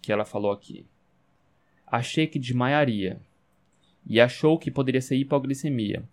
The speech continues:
Olha só, no desafio de dez dias que a gente fez aqui, uma live por dia durante dez dias consecutivos pra secar, a gente falou muito sobre o poder das crenças. O que você escolhe acreditar influencia no seu, na sua saúde fisiológica,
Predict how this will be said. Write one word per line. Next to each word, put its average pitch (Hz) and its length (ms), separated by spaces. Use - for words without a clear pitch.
Olha 139 200
só, 92 340
no 131 200
desafio 160 480
de 170 100
dez 120 240
dias 98 500
que - 80
a 110 40
gente 110 200
fez 107 220
aqui, 104 400
uma 160 280
live 139 300
por 117 200
dia 110 300
durante 120 300
dez 143 280
dias 120 240
consecutivos 127 760
pra - 200
secar, 131 580
a 113 80
gente 143 180
falou 143 220
muito 143 240
sobre 139 200
o 156 40
poder 135 240
das 185 220
crenças. - 680
O 110 100
que - 140
você 185 260
escolhe 202 540
acreditar 110 760
influencia 143 760
no 147 160
seu, 180 380
na 147 140
sua 175 160
saúde 170 280
fisiológica, 170 800